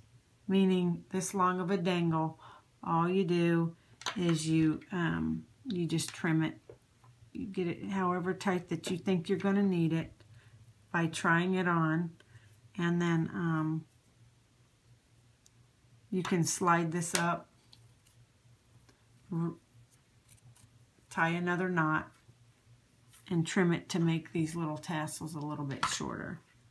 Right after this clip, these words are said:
Totally however you want to do it, okay? Um, let me see if I can get this to where I can get it on to show you how it works.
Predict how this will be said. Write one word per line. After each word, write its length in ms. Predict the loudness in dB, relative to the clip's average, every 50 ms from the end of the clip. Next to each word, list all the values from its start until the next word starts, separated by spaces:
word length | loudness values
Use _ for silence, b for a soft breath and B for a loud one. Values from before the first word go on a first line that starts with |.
| _
Totally 580 | -10 -4 -2 -2 0 0 0 0 0 -2 -2 -6 -8 -14 _ _ -20 -12
however 400 | -6 -2 0 0 0 0 0 0
you 180 | 0 0 0 0
want 280 | 0 -2 -6 -6 -10 -12
to 80 | -12
do 240 | -10 -8 -8 -8 -8
it, 80 | -10 -12 -16 -20 -20 -20 -20 -18 -10 -8
okay? 440 | -8 -8 -8 -8 -6 -4 -4 -6 -6 B B B B B B B B B B B B B -8 0
Um, 540 | 2 4 4 4 4 2 2 0 -2 -4 -6 b b b b _ _ _ _ _ _ _ _ _ -14 -8 -4
let 160 | 0 2 2
me 120 | 4 4 4
see 500 | 2 0 -2 0 0 2 2 2 0 -2 -2 -4
if 180 | -8 -8 -6 -4
I 100 | -4 -4
can 240 | -2 -2 0 0 0
get 260 | 0 -2 -4 -8 -8
this 400 | -8 -6 -6 -6 -8 -10 -10 -12 -18 -20 _ _ -18
to 120 | -12 -8
where 200 | -6 -4 -4 -4
I 80 | -4 -6
can 200 | -8 -6 -6 -4
get 160 | -4 -4 -6
it 100 | -6 -6 -8
on 280 | -6 -6 -4 -6 -6 -8
to 100 | -8 -10
show 180 | -10 -8 -6
you 180 | -6 -4 -4 -6
how 320 | -6 -8 -8 -8 -10 -10 -12
it 40 |
works. 600 | -12 -10 -10 -10 -12 -12 -12 -10 -10 -10 -10 -10